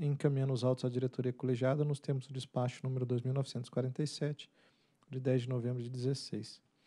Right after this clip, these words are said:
Em vinte e um de novembro, foi sorteado o relator do processo, é o relatório. Trata-se de análise de recurso administrativo interposto pelas Centrais Elétricas do Norte, Eletronorte, em face do despacho mil novecentos e oitenta,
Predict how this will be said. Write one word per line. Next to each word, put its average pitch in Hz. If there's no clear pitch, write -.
Em 143
vinte 135
e 151
um -
de 139
novembro, 143
foi 151
sorteado 131
o -
relator 127
do 127
processo, 147
é -
o -
relatório. -
Trata-se 147
de 135
análise 135
de 127
recurso 131
administrativo 131
interposto 131
pelas 123
Centrais 123
Elétricas 120
do 123
Norte, 143
Eletronorte, 120
em 131
face 123
do 127
despacho 120
mil 127
novecentos 117
e -
oitenta, 135